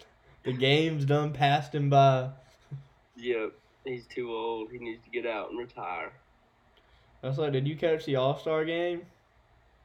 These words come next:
Speaker 2: Yeah, that was ridiculous. I hated that.
Speaker 1: Uh, nothing but threes and layups.
Speaker 2: Two hundred eleven to a hundred ninety something, wasn't it?
Speaker 1: Something like that.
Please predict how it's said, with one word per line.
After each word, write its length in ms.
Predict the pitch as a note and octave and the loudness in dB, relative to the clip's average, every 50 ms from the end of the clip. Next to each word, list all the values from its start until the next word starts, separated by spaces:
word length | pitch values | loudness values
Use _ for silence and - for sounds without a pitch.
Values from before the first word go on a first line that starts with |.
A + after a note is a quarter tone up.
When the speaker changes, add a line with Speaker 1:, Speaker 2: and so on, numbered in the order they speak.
| _ _ A2+ | _ _ -12
Speaker 2:
Yeah, 220 | A2+ A#2 A2+ G#2 G2+ | -6 -4 -4 -2 -2
that 120 | G#2+ A2+ | -2 -2
was 100 | A2+ A2 A2 | -4 -6 -8
ridiculous. 540 | A2 G#2+ - G2+ - - - G#2 G#2 - A#2+ | -10 -8 -8 -8 -8 -8 -10 -12 -10 -8 -8
I 60 | A2+ | -8
hated 340 | A#2 - G#2+ G#2+ A#2+ G#2 G#2 | -6 -6 -6 -6 -6 -8 -10
that. 240 | - - - - - - _ _ _ _ _ _ - | -10 -10 -10 -12 -14 -18 _ _ _ _ _ _ -14
Speaker 1:
Uh, 80 | - F#2+ | -12 -8
nothing 420 | A2 A#2 A#2+ B2+ C3+ D3+ C#3+ C#3 | -6 -4 -4 -4 -2 -2 -2 -2
but 180 | C#3 C3 C#3 - | -2 -4 -4 -4
threes 520 | D3 D3+ D3+ D3+ D3 D3 D3 C#3+ C#3 C#3+ | -4 -2 -2 -2 -2 -4 -4 -6 -6 -6
and 120 | C#3+ C3 | -6 -6
layups. 640 | B2+ C3+ C#3 C3+ C3 C3 B2+ A#2+ - - - - - - - | -4 -4 -2 -2 -2 -2 -4 -6 -8 -12 -18 -20 -20 -10 -4
Speaker 2:
Two 220 | C#3 C3+ C3+ C3+ C3+ | -2 -2 0 -2 -2
hundred 280 | C3 C3 C3+ B2+ B2 B2 A#2 | -4 -4 -4 -4 -4 -2 -4
eleven 640 | G#2+ G2+ G#2 A2 A2 G#2+ A2 G#2+ - - A2 A2+ G#2 - _ _ _ _ _ _ _ _ _ - | -4 -4 -4 -4 -4 -4 -6 -6 -6 -8 -8 -8 -10 -12 _ _ _ _ _ _ _ _ _ -12
to 420 | - G2+ E2 C#2+ C2+ - - - - - _ _ _ _ _ _ _ - - | -10 -10 -10 -10 -10 -12 -14 -14 -16 -18 _ _ _ _ _ _ _ -18 -18
a 60 | - | -16
hundred 300 | - - B2+ B2+ B2 A2+ | -12 -10 -8 -6 -6 -6
ninety 420 | G2+ F#2 - F2+ - - C3 C3+ | -6 -6 -6 -6 -4 -4 -4 -6
something, 420 | C3+ - C#3+ C3+ C3+ C3+ C3+ C#3 C#3+ | -6 -6 -8 -8 -8 -8 -8 -6 -6
wasn't 240 | C#3+ C#3+ C3 C#3 | -4 -6 -6 -6
it? 160 | C#3+ A2+ - - _ _ _ _ _ _ | -8 -10 -12 -14 _ _ _ _ _ _
Speaker 1:
Something 340 | - - A#2+ B2+ C3 A#2+ A2 | -12 -8 -6 -6 -6 -6 -6
like 220 | G2 G2 G2+ - - | -8 -10 -12 -14 -14
that. 320 | - F#2+ F#2+ F#2+ F#2+ - | -12 -12 -12 -12 -12 -14